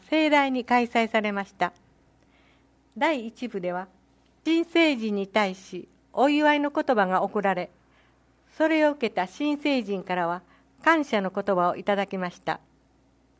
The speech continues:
第二部では、ハリウッドザコシショウさんによる記念イベントで、会場は大いに盛り上がりました。皆さん、これから大人の一員として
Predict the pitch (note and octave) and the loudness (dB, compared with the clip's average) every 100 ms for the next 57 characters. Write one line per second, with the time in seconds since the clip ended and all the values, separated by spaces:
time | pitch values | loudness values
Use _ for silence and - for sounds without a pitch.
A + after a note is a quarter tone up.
0 | _ _ _ _ _ _ _ _ _ G#3+ | _ _ _ _ _ _ _ _ _ 0
1 | C#4+ D4+ A3 A3 F#3+ F3 E3+ F#3 _ _ | 2 2 -2 -4 -4 -6 -6 -10 _ _
2 | _ - - D4+ D#4 D4 C4+ B3 A#3 - | _ -8 -2 2 2 0 0 -2 -2 -6
3 | F#3 C4 C4+ D4+ - - A3+ G3+ G3+ F3+ | 2 2 2 -2 -4 2 2 4 2 2
4 | F3 F3 F3 - - C#4+ C#4+ C4+ B3 A#3+ | -2 -4 -6 -10 -2 4 6 4 4 2
5 | A3+ - G#3 G3 - - - _ _ _ | 0 -2 -4 -4 -10 -20 -20 _ _ _
6 | - C#4+ D4 B3+ C4 A#3+ A#3 - B3+ E4 | -4 0 0 0 2 2 0 0 2 4
7 | D#4+ A3+ E3+ G3 G#3+ G3+ G3+ F#3+ F3+ F3 | 2 -2 -2 -2 0 2 0 -2 -6 -10
8 | - D#3 - - - _ _ _ _ _ | -6 -8 -8 -18 -20 _ _ _ _ _
9 | _ _ _ _ _ _ _ _ _ _ | _ _ _ _ _ _ _ _ _ _
10 | _ - B3 D4+ - A#3 C#4+ C#4+ _ _ | _ -2 0 0 0 0 -2 -6 _ _
11 | _ _ _ _ - C#4+ C#4+ C4 B3+ B3+ | _ _ _ _ 2 2 4 4 4 2
12 | - A#3+ E4 D#4+ D#4+ D4+ D4 D4 C#4+ B3+ | -6 0 2 4 4 2 0 -2 0 0
13 | G#3 G3+ - G3+ | 0 -6 -8 -10